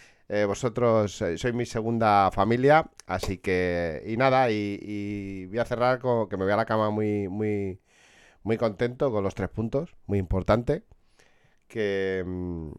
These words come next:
que yo, mm, siento que, siento que, que tengo que decir lo que digo,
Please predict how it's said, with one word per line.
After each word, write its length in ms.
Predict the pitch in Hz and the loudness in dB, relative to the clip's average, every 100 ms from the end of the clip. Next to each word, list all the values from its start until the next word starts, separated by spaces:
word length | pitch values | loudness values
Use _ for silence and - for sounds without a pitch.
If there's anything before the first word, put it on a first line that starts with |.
| - _ | -18 _
que 460 | 101 87 85 85 80 | -4 -2 -2 -4 -4
yo, 720 | 98 113 120 120 113 104 85 78 - - | 0 2 4 4 4 0 -2 -10 -18 -14
mm, 260 | 69 58 50 - _ | -12 -12 -16 -20 _
siento 480 | - 117 110 131 123 | -8 -4 0 4 6
que, 180 | 127 101 | 4 2
siento 480 | - 123 117 139 139 | 0 -2 2 0 2
que, 400 | 147 135 98 - | 2 4 0 -4
que 120 | 107 | -2
tengo 180 | 135 131 | 4 4
que 80 | 143 | 6
decir 320 | 127 139 135 | 4 2 0
lo 140 | 131 | 0
que 160 | 123 127 | 0 0
digo, 400 | 147 135 160 | 0 0 0